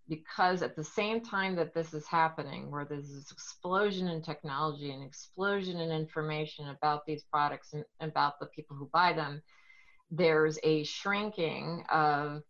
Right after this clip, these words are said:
viable resources, either that can be afforded or that are really suited to the cause. As I said, you know, you end up with an I T department that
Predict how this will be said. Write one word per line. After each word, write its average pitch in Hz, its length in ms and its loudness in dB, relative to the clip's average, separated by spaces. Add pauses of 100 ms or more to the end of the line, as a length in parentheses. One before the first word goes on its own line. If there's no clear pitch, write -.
(100)
viable 180 600 6
resources, 156 720 0
either 151 180 -2
that 147 200 -2
can 160 120 -2
be 147 160 -2
afforded 160 800 2
or 151 600 4 (340)
that 160 160 4
are 160 120 4
really 165 240 4
suited 160 480 0
to 156 120 -4
the 147 120 -4
cause. - 580 0
As 160 120 2
I 165 80 6
said, 165 400 2
you 180 100 -2
know, 165 100 4
you 170 180 2
end 185 180 4
up 180 120 0
with 160 100 2
an 156 80 2
I 165 120 2
T 185 180 0
department 156 640 0
that 151 320 2